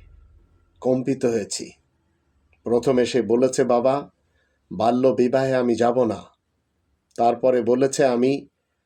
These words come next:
ছোট, ক্লাস নাইনে পড়ি, আমি ম্যাট্রিক পাশের পর যেয়ে বিয়ে করব, কারণ এখন যদি বিয়ে করি তাহলে পুলিশ এসে ধরে নিয়ে যাবে, নইলে স্টেডিয়াম থেকে আর্মিরা এসে ধরে নিয়ে যাবে,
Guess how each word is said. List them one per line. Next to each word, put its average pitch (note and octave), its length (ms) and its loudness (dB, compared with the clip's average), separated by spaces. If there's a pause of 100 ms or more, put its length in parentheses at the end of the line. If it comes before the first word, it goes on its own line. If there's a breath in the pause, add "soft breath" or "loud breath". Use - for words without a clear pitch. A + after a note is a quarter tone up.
(360)
ছোট, C3 300 0 (400)
ক্লাস A#2+ 380 -2
নাইনে C3 340 2
পড়ি, D3+ 340 2
আমি C3 200 0
ম্যাট্রিক A#2+ 460 -4
পাশের C3 360 -2
পর C3+ 320 0
যেয়ে C3 220 0
বিয়ে B2 200 0
করব, C#3+ 520 -2
কারণ C#3 520 0 (840)
এখন A#2+ 300 -4
যদি A#2+ 260 -2
বিয়ে A#2+ 240 0
করি C#3 280 -2
তাহলে A#2+ 340 -2
পুলিশ A#2+ 420 -4
এসে A#2 200 -6
ধরে A2+ 260 -4
নিয়ে G#2+ 200 -6
যাবে, F2+ 320 -12 (560 soft breath)
নইলে B2+ 540 0 (1120)
স্টেডিয়াম C3+ 580 0
থেকে C3+ 280 -2
আর্মিরা A#2+ 460 0
এসে B2+ 220 -4
ধরে A#2+ 280 -2
নিয়ে A2+ 200 0
যাবে, F#2+ 380 -8